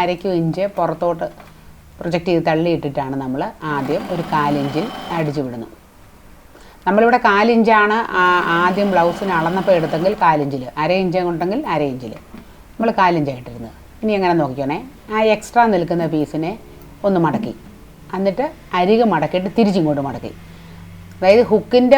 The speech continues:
വള്ളി വരുന്ന ആ, ആ, മുന്നോട്ട് പ്രൊജക്റ്റ് ചെയ്ത് നിൽക്കുന്ന ഭാഗം, അതൊരു മുക്കാൽ ഇഞ്ച് നമുക്ക് കിട്ടിയാൽ മതി. അത് കിട്ടത്തക്ക രീതിയിൽ നിങ്ങളിതിനെ മടക്കുക. എന്നിട്ട് നമ്മൾ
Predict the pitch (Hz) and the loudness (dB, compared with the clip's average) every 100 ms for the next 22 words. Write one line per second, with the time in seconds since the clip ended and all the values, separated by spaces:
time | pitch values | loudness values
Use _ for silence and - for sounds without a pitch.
0 | 254 196 214 240 214 185 185 208 - 175 | 6 6 6 6 4 2 0 -2 -2 -2
1 | 185 180 156 175 170 165 165 175 175 180 | -2 -4 -6 -4 -2 -2 -4 -4 -2 2
2 | 196 196 175 170 175 208 175 156 147 151 | 2 2 0 0 -2 0 0 0 -2 -4
3 | 143 135 131 139 208 240 226 214 226 214 | -2 -4 0 2 2 4 2 4 4 4
4 | 190 170 180 156 147 147 131 139 135 127 | 2 0 -2 -2 -4 -4 -4 -2 -2 -2
5 | 147 170 175 208 214 202 175 190 180 160 | -4 -2 -6 -4 -4 -4 -4 -4 -4 -2
6 | 151 147 143 139 123 127 - - - - | -2 -4 -4 -6 -8 -12 -12 -20 -20 -20
7 | - - 226 214 190 | -16 -4 -2 0 0